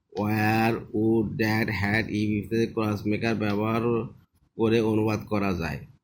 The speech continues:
যেমন, তুমি যদি যেতে চাও, যাও। If you want to go, আমি যদি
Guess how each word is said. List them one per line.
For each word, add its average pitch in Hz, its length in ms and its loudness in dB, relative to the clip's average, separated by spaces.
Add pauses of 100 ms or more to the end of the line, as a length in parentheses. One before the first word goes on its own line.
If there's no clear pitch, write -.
(260)
যেমন, 110 460 0
তুমি 117 280 6
যদি 117 300 2
যেতে 107 320 2
চাও, 98 320 0
যাও। 90 380 -2 (460)
If 113 240 6
you 117 200 4
want 110 440 2
to 107 200 2
go, 85 380 -4 (800)
আমি 113 420 4
যদি 117 380 4